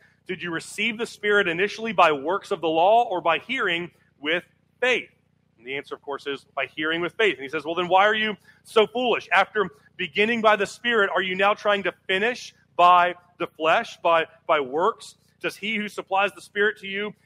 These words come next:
and works miracles among you do so by works of the law or by hearing with faith?" The idea is that the Christian life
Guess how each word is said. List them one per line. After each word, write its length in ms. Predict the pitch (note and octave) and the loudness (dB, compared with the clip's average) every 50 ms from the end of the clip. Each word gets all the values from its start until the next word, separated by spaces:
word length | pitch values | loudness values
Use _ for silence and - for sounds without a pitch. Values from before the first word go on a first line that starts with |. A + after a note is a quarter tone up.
| _ - | _ -8
and 140 | D3+ D#3+ | -4 -4
works 180 | E3+ F#3 F3 - | -4 -4 -6 -6
miracles 360 | E3+ F3+ G3+ G#3+ G3 G3+ E3+ | -4 -4 -2 -2 -4 -6 -6
among 200 | F#3+ F3+ F#3 G3 | -2 -2 -2 -2
you 120 | G3+ G3 D#3+ | -2 -4 -6
do 120 | F3+ G3 | -8 -8
so 160 | - - F#3 | -6 -8 -4
by 200 | E3 E3 D#3+ D#3 | 0 2 2 2
works 400 | C#3+ C3 C#3+ E3+ G3 G3 - - | 0 -2 -4 -4 -4 -4 -6 -8
of 80 | G3 - | -8 -6
the 80 | F3+ | -4
law 320 | D#3+ D#3+ D#3+ F3 F#3+ G3+ G#3+ | -2 0 2 4 4 2 2
or 120 | F#3+ E3+ | 0 -2
by 200 | C#3+ E3 D#3+ D3+ | 0 0 -2 -2
hearing 500 | - - G#3 A3+ A3 G3 E3+ D#3+ D#3+ D#3 - _ _ _ _ | -4 -8 -10 -8 -6 -6 -6 -6 -8 -10 -14 _ _ _ _
with 280 | _ C3+ D3+ D#3+ F3 E3 _ _ _ _ _ _ _ _ | _ -4 -2 -2 -2 -2 _ _ _ _ _ _ _ _
faith?" 280 | G3+ A3 A#3 E3+ A2+ - _ _ _ _ | 0 0 0 0 -4 -8 _ _ _ _
The 100 | C3+ D3+ | -4 -4
idea 260 | D#3 D#3+ F3+ F#3 F#3+ | -2 -2 -2 -2 -2
is 220 | F#3 E3 D#3 - | -4 -6 -6 -4
that 220 | - E3+ D#3 D3 - - _ _ _ _ _ | 0 0 2 2 0 -4 _ _ _ _ _
the 80 | - C#3 | -14 -14
Christian 560 | - - - G3 G3+ F#3+ - - A#3 A#3 A3 | -14 -8 -4 -4 -4 -4 -4 -6 -6 -4 2
life 380 | G3+ F3+ D#3+ D3 C#3+ D#3 D#3 | 4 6 6 6 4 2 -2